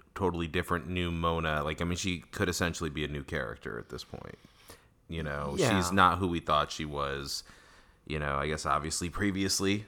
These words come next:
Speaker 1: we learned in season two finale, Mona ha-, is A.
Speaker 2: Yeah, well.
Speaker 1: But then we find out it's
Speaker 2: Uh,
Speaker 1: not the
Speaker 2: yeah.
Speaker 1: only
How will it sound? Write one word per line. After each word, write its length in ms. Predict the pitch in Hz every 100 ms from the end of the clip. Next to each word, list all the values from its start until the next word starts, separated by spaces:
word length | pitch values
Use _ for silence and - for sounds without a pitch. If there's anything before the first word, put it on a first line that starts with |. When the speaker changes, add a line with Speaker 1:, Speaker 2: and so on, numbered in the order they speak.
| -
Speaker 1:
we 200 | 92 92
learned 360 | 95 90 104
in 40 | 90
season 320 | 92 90 95
two 180 | - 95
finale, 380 | 98 95 117 127
Mona 580 | 85 82 95 113 127 - -
ha-, 60 | 95 92
is 180 | 104 104
A. 380 | 110 156 87 82 - - - - - _ - - - - -
Speaker 2:
Yeah, 500 | 156 143 98 87 80 -
well. 680 | 98 147 117 95 90 85 - _ - - - - -
Speaker 1:
But 300 | 87 101 -
then 180 | 95 90
we 80 | 87
find 260 | 85 85
out 240 | 80 82 101
it's 160 | 98
Speaker 2:
Uh, 60 | 120
Speaker 1:
not 200 | 127 135
the 40 | 127
Speaker 2:
yeah. 280 | 131 135 113
Speaker 1:
only 720 | 139 147 143 131 113 104 95